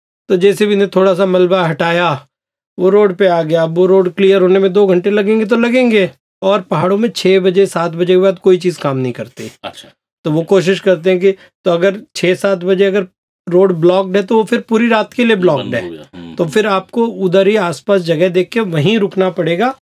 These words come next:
Speaker 1: आपके पास कोई, जैसे हम दिल्ली की बात
Speaker 2: और
Speaker 1: करते
Speaker 2: उपाय
Speaker 1: हैं,
Speaker 2: है नहीं।
Speaker 1: कोई हम alternative route ले लेते हैं, वहाँ
Speaker 2: हम्म।
Speaker 1: alternative नाम की कोई चीज़ ही नहीं होती।
Speaker 2: Right।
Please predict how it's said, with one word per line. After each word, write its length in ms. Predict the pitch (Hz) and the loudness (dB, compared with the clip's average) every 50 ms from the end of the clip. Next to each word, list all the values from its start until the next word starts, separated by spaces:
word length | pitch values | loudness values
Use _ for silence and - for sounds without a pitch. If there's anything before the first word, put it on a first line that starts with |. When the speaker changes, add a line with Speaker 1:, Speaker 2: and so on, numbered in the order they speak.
| _ _ _ _ - | _ _ _ _ -6
Speaker 1:
आपके 260 | 151 147 - - 196 | -6 -6 -2 0 0
पास 220 | 202 208 - - _ _ | 0 0 -4 -8 _ _
कोई, 420 | - 202 190 202 202 220 226 208 - 190 | 0 2 4 4 4 2 0 -6 -10 -8
जैसे 280 | 165 175 170 160 190 | -6 -4 0 0 2
हम 200 | 175 175 190 185 | 2 2 0 0
दिल्ली 240 | 170 180 175 175 170 | -2 0 0 0 0
की 100 | 160 170 | 0 0
बात 140 | 180 202 196 | 0 0 -2
Speaker 2:
और 60 | - | -2
Speaker 1:
करते 120 | 175 156 | -2 -4
Speaker 2:
उपाय 180 | 131 - - - | -4 -4 -4 -4
Speaker 1:
हैं, 100 | 135 - | -4 -4
Speaker 2:
है 180 | 98 98 98 95 | -6 -8 -10 -10
नहीं। 380 | 87 80 - - - - 240 | -12 -16 -18 -20 -14 -14 -4
Speaker 1:
कोई 200 | 233 269 269 277 | 0 2 2 2
हम 280 | 247 208 240 247 240 233 | 2 2 2 2 2 2
alternative 520 | 226 220 196 240 240 240 226 196 247 240 | 2 2 2 2 0 0 2 2 0 2
route 240 | 220 240 240 202 196 | 4 2 2 2 2
ले 140 | 220 208 202 | 2 2 4
लेते 240 | 196 196 170 190 208 | 4 2 2 2 0
हैं, 60 | 214 | 2
वहाँ 120 | 226 233 | 2 2
Speaker 2:
हम्म। 120 | 226 214 208 | 2 2 2
Speaker 1:
alternative 460 | 196 214 220 220 214 190 226 226 214 | 2 2 0 0 0 0 0 0 0
नाम 240 | 220 214 208 208 196 | 0 0 0 0 -2
की 60 | 208 | -2
कोई 140 | 208 226 208 | -2 -2 -2
चीज़ 320 | 185 - 208 202 180 202 | 0 0 0 0 2 2
ही 60 | 214 | 2
नहीं 160 | 196 190 175 | 4 4 2
होती। 260 | 143 127 - - 120 113 | 2 -2 -6 -10 -12 -12
Speaker 2:
Right। 440 | 85 85 85 87 85 82 76 76 | -12 -14 -16 -18 -18 -20 -20 -14